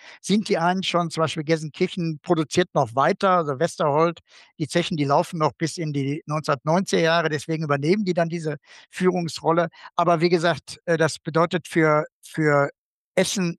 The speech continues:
ein, ein Rieseneinschnitt. Hinzu kommt ja noch, dass Essen, wie gesagt, nicht nur die größte Kohlestadt war, sondern eben auch die Kruppstadt, die Stahlstadt Deutschlands ist. Und der Stahl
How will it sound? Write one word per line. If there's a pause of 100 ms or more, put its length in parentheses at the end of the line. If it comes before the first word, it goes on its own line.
ein, (100)
ein
Rieseneinschnitt.
Hinzu
kommt
ja
noch, (320)
dass
Essen,
wie
gesagt,
nicht
nur
die
größte
Kohlestadt
war,
sondern
eben
auch (100)
die
Kruppstadt, (100)
die
Stahlstadt (260)
Deutschlands
ist. (440)
Und
der
Stahl